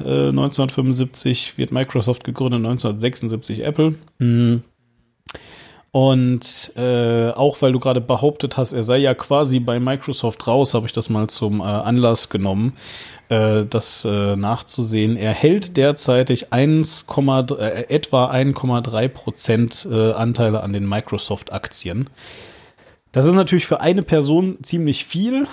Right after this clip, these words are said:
aber, äh, er hat jetzt offensichtlich kein Alleinbestimmungsrecht mehr oder so.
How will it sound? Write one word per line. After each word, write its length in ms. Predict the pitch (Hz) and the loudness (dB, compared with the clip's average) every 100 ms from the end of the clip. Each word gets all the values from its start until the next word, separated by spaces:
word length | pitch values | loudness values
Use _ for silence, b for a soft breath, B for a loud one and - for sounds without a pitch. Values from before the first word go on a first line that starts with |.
| B B - | B B -4
aber, 540 | 131 147 156 151 147 | 0 2 2 2 0
äh, 840 | 123 127 127 131 131 131 135 135 131 | 0 2 2 0 -6 -8 -4 -4 -6
er 240 | - 131 - | -2 -2 0
hat 120 | 147 | 0
jetzt 140 | 139 | 0
offensichtlich 640 | 147 147 139 131 135 135 - | 0 0 2 0 0 -4 -4
kein 460 | - 139 135 131 139 | 0 2 4 2 0
Alleinbestimmungsrecht 1200 | - 127 117 123 120 - 101 92 - - - 87 | -4 -2 0 0 -2 -4 -6 -6 -8 -10 -10 -10
mehr 240 | 82 80 | -10 -10
oder 160 | - 85 | -10 -12
so. 200 | 98 | -14